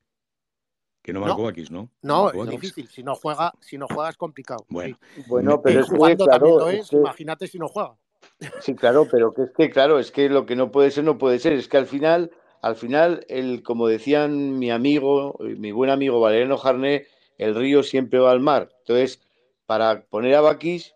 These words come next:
Speaker 3: ponemos a Azón en punta que pelee y que trabaje, y a Bakis lo dejamos donde tiene que estar, en el banquillo. Y, por cierto,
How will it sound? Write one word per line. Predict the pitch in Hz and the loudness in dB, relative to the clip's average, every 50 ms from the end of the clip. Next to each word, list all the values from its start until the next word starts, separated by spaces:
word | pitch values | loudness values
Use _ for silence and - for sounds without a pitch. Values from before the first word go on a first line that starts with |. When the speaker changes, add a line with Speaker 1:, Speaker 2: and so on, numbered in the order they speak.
| _ _ | _ _
Speaker 3:
ponemos | - 101 104 120 127 135 131 - | -8 -8 -6 -4 -6 -6 -6 -4
a | 131 123 123 123 123 123 120 120 120 | -2 -2 0 0 0 -2 -2 -2 -4
Azón | 120 - - 165 160 147 143 | -6 0 2 2 4 4 0
en | 131 123 110 | -6 -6 -8
punta | _ 156 156 151 127 - 117 104 | _ -8 -8 -8 -2 -2 -2 -2
que | 101 107 98 | -2 -8 -8
pelee | - 104 104 113 123 127 135 | -6 -6 -4 0 0 0 0
y | 131 | 0
que | 117 139 135 | -2 -6 0
trabaje, | 143 147 151 170 170 156 - 180 180 185 190 _ _ _ _ _ _ _ | 2 2 4 4 2 0 -2 -4 -6 -6 -6 _ _ _ _ _ _ _
y | 107 | 0
a | 113 110 | 0 2
Bakis | 120 135 139 135 151 147 | 2 2 0 -2 -2 0
lo | 147 139 | 2 2
dejamos | 135 123 131 143 147 151 | 2 2 0 -2 -2 0
donde | 147 147 127 117 113 | 0 0 -2 -2 -6
tiene | 98 - 123 120 120 | -4 -4 -6 -6 -4
que | 107 113 | -6 -6
estar, | 110 - - 95 95 | -8 -6 -10 -10 -8
en | 104 | -8
el | 107 110 | -4 -2
banquillo. | 120 123 123 123 147 165 175 | -2 -2 -2 -6 -8 -6 -6
Y, | 180 | -8
por | 147 - 127 117 | -4 -2 -4 -4
cierto, | 113 135 147 147 139 - 180 180 - - | -2 -2 -4 -4 0 2 4 4 4 2